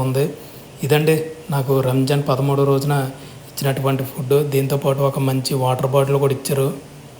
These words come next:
టైమ్ వచ్చేసి సాయంత్రము ఆరుంపావు అయింది. చూడండి, ఇక్కడ ప్రతిరోజు కూడా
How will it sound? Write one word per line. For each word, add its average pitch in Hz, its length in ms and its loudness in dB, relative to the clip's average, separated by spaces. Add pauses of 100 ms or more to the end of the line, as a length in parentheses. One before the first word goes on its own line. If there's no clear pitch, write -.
(460)
టైమ్ 139 280 -4
వచ్చేసి 160 440 -4 (200)
సాయంత్రము 147 560 -2 (220)
ఆరుంపావు 131 460 -2
అయింది. 139 340 -2 (320)
చూడండి, 135 420 -4 (680)
ఇక్కడ 131 180 -4 (240)
ప్రతిరోజు 135 640 -2
కూడా 143 120 0